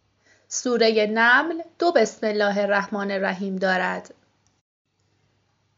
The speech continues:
داستان گوساله پرستی بنی اسرائیل در سورهٔ طه بیان شده است. کوچکترین سورهٔ قرآن کوثر است.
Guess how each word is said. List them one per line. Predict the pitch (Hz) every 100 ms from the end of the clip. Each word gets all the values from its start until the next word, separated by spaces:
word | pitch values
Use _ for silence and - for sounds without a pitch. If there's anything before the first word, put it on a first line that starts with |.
| _
داستان | 269 294 294 339 381 427
گوساله | 392 359 320 320
پرستی | 311 294 285 285 294 277
بنی | 277 262 269
اسرائیل | 269 269 269 247 247 269 - -
در | 214 220
سورهٔ | 220 - 214 226 233
طه | 233 247 247 311
بیان | 185 185 185 190
شده | 208 190
است. | 185 190 185 - _ _ _ _ _ _ _ _ _ -
کوچکترین | 277 277 277 285 269 320 415
سورهٔ | - 359 320 302
قرآن | 294 277 - 262 262 277
کوثر | - 233 233 277 214
است. | 165 165 - _